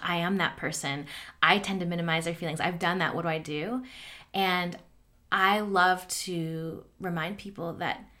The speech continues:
God made us who we are. He gave us emotions. It wasn't an accident,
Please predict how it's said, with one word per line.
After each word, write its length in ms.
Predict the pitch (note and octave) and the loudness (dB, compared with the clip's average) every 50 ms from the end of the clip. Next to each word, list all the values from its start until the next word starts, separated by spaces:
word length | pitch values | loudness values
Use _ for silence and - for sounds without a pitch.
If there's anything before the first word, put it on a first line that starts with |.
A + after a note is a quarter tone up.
| - - - - | -20 -20 -18 -8
God 380 | - G#3+ G#3+ A#3 B3 C4+ C4+ B3+ - - - - - _ - - - | -4 0 4 6 6 6 6 4 0 -6 -16 -20 -20 _ -20 -12 -6
made 280 | F#3+ F#3+ F#3 F#3 G3+ A3 | -4 -2 0 0 0 0
us 180 | A3+ G#3 - - | -2 -2 -4 -6
who 120 | G3+ F#3+ | -6 -6
we 140 | F#3 F#3 F3 | -6 -4 -4
are. 320 | D#3+ D#3 C#3 D3+ E3 F#3+ - - - - - - | -2 -2 -2 -2 -4 -6 -10 -18 -20 -20 -20 -20
He 240 | - - - G3 F3+ | -14 -8 -6 -6 -4
gave 360 | E3 - F#3 F3 F#3+ A3 G#3+ | -4 -2 0 0 0 0 0
us 180 | A3+ G#3 G3+ - | 0 -2 0 -2
emotions. 520 | F#3+ F3+ D#3 E3 F3+ - - - - - - | -2 -2 -2 -4 -4 -4 -6 -6 -6 -4 -2
It 120 | G#3 - | -2 0
wasn't 400 | B2+ G3 G3 G3+ G#3+ B3 B3+ B3+ A#3 | 2 2 2 4 6 8 8 8 6
an 60 | B3 - | 4 2
accident, 680 | E3+ F3+ - - - - G#3 E3+ B2+ - - - - | 0 0 0 -6 -6 -4 -2 -2 -2 -4 -6 -10 -16